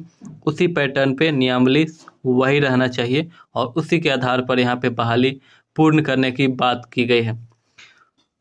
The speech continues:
कुछ छात्र ऐसे भी हैं जो ये बोल रहे हैं कि जिनका जो दो हज़ार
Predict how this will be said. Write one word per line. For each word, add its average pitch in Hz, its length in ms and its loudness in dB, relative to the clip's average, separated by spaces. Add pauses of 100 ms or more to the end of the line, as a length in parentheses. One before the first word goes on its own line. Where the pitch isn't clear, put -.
(800)
कुछ 170 340 -2
छात्र 151 380 -2
ऐसे 139 280 0
भी 147 160 4
हैं 147 200 2 (240)
जो 123 160 0
ये 135 120 4
बोल 139 240 2
रहे 139 160 0
हैं 156 300 -4
कि 131 140 2
जिनका 127 460 0 (100)
जो 127 300 0
दो 127 160 0
हज़ार 135 360 0